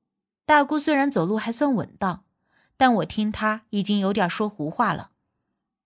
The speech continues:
她一醉酒后就会有老仙儿上身，然后就是一通闲扯，有时候抓到谁都给人家算命查事儿的，整得我很是头大。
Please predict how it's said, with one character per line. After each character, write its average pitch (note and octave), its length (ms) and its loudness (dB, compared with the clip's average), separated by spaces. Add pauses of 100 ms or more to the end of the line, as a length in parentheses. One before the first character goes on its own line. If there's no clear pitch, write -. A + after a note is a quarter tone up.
(220)
她 B3 180 0
一 A3+ 180 2
醉 A#3+ 180 0
酒 - 180 -2
后 F3 360 0 (260)
就 F4+ 180 4
会 D4 200 0
有 B3+ 160 4
老 D#3 160 0
仙 A#3 180 0
儿 B3 60 -2
上 G#3 200 -2
身， G#3+ 300 -4 (460)
然 E4 200 2
后 G#4 140 6
就 F#4 140 4
是 D4+ 160 2
一 C#4 100 0
通 C4 180 -2
闲 G#3+ 240 -2
扯， - 280 -10 (760)
有 G#3+ 180 4
时 C4 160 0
候 C4+ 160 4
抓 C#4 240 4
到 A3 160 4
谁 F3+ 240 0
都 C4 160 2
给 A#3 100 0
人 F3+ 160 0
家 B3 140 0
算 B3+ 220 2
命 A3 200 0
查 E3+ 240 -2
事 G3+ 140 0
儿 G3+ 120 2
的， - 200 -16 (440)
整 C4+ 200 4
得 F#4+ 100 4
我 A4 120 4
很 C#3+ 220 -6
是 F#4+ 160 -2
头 - 220 -8
大。 - 260 -8